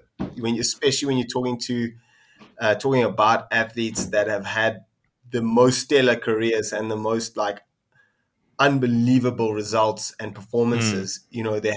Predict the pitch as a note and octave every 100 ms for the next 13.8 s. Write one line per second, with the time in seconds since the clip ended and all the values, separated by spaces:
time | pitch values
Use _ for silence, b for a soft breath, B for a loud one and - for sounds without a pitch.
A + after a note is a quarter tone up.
0 | B2 B2 - A#2+ A#2+ G#2 - _ _ _
1 | _ _ - D3 C#3+ C#3 C3 A#2 - C#3
2 | C3 B2 A#2 B2 A#2 A#2+ B2 B2 - B2
3 | A#2+ A2 A#2+ B2+ A#2 G#2+ - - - A#2+
4 | A2+ A#2 B2 A2+ G#2 - B2+ A#2 A2+ G#2+
5 | - - _ - A2+ A2 A2 A2+ - _
6 | _ _ B2 A2 G2+ G#2+ G2+ - A#2 -
7 | - _ _ b b b b b - A2
8 | G#2 B2+ A#2+ B2+ D3+ D3+ - A2 G2+ -
9 | A2+ A2 G#2 - A2+ - _ - A2 G#2
10 | - A2 G#2+ G#2+ G#2+ G#2+ A#2 G2+ G#2 G2
11 | G2+ G2 G2+ G#2 F#2 F#2+ - B B C#3
12 | C#3+ C#3+ _ - C#3+ D#3+ - D3+ C3 A#2+
13 | - C3+ - - D#3 C#3+ C3+ A#2+